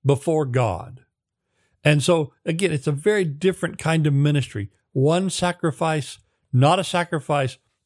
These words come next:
of blood, not his own, but of his own. And as the high priest could never bring anybody with him, you know, there was never a take your daughter to work day if you were the high priest on the Day of Atonement.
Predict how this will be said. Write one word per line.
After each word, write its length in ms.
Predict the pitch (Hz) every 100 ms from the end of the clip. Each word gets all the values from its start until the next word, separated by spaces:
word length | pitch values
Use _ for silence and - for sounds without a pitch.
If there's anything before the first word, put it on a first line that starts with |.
| -
of 240 | 139 120
blood, 460 | 127 139 139 131 -
not 280 | 120 143 226
his 260 | 185 170 131
own, 360 | 131 127 131 - _ _ -
but 260 | 120 160 175
of 300 | 139 202 262
his 260 | 185 143 113
own. 400 | 90 82 82 113 _ _ _ _ _
And 120 | - 170
as 120 | 147
the 120 | 160
high 160 | 180 214
priest 340 | - 226 -
could 180 | 160 147
never 300 | 156 214 254
bring 300 | 190 208 202
anybody 380 | 190 175 185 139
with 260 | 131 220
him, 220 | - 98 - _ _ -
you 100 | 147
know, 100 | 165
there 120 | 165
was 100 | 151
never 300 | 202 214 135
a 120 | 131
take 360 | 123 - 196 -
your 100 | 170
daughter 300 | 151 151 139
to 140 | -
work 380 | 113 117 147 117
day 340 | 104 90 87 - _ _ -
if 160 | 143 131
you 100 | 160
were 80 |
the 120 | 135 123
high 180 | 139
priest 320 | 131 147 127 -
on 80 |
the 80 | 107
Day 160 | 104 110
of 80 | 104
Atonement. 500 | 95 98 76 -